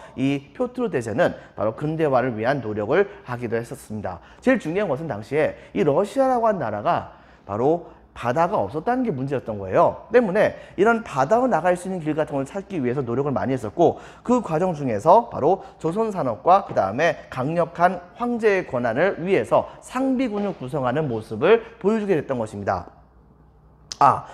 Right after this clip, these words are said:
참고적으로 얘기하면요, 이때 당시에 이 표트르 대제는 황제를 스스로 칭하긴 했었었는데요. 러시아의 종교가 뭘까요, 여러분들? 그것은 바로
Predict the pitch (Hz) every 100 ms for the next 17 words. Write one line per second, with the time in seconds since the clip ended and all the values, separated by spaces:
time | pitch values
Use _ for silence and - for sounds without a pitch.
0 | - - 294 294 285 262 190 143 135 170
1 | 139 143 175 147 131 151 143 156 190 196
2 | - _ _ _ _ _ - 247 262 202
3 | 151 123 185 123 90 - _ - 285 294
4 | 269 208 208 214 190 - 254 226 170 175
5 | 233 220 147 123 185 147 - - - 151
6 | 185 190 190 151 147 135 123 139 156 98
7 | 92 92 131 101 98 98 92 90 82 _
8 | _ _ - 117 120 92 143 262